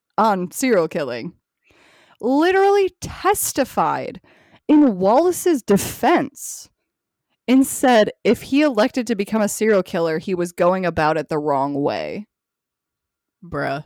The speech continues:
Speaker 1: Because he was like, "No, it's people he knows. Like, that doesn't make any fucking sense. Why would he do that? That's dumb."
Speaker 2: Bruh.
Speaker 1: I mean, and it, and it is. It is really fucking stupid.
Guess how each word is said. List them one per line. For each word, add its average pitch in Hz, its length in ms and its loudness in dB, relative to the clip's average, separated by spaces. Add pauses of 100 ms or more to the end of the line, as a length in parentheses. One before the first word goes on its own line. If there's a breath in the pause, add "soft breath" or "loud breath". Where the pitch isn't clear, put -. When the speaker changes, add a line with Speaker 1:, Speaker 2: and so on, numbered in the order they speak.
(140)
Speaker 1:
Because 233 260 2
he 240 120 2
was 220 140 2
like, 165 200 2
"No, 196 220 2
it's 170 120 -6
people 214 240 -6
he 165 80 -4
knows. 151 380 -8
Like, 151 160 -10
that 170 140 -14
doesn't 170 180 -12
make 139 160 -10
any 135 140 -12
fucking - 320 -16
sense. - 320 -12
Why 135 160 -8
would 139 100 -8
he - 80 -12
do - 160 -18
that? - 220 -14
That's - 180 -16
dumb." - 220 -8 (320)
Speaker 2:
Bruh. 180 120 -6
Speaker 1:
I 196 40 2
mean, 208 100 2
and 180 140 -2
it, 214 180 2
and 220 140 2
it 160 280 2
is. - 280 -12
It 240 100 4
is 233 180 4
really 196 220 -2
fucking 180 320 -6
stupid. 147 560 -6